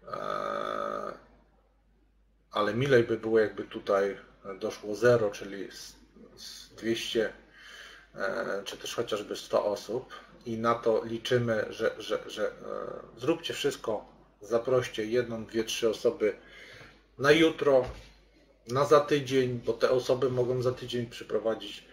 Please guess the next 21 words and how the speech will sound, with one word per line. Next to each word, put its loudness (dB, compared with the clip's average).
swoich 4
partnerów 0
i -10
wykorzystajcie -2
ten 2
niesłychany, -4
innowacyjny, -4
jedyny -6
w -8
swoim -10
rodzaju -6
biznes, -10
który 0
od -4
stu 0
lat 2
nie 0
pojawił 2
się 0
tego -4
typu -8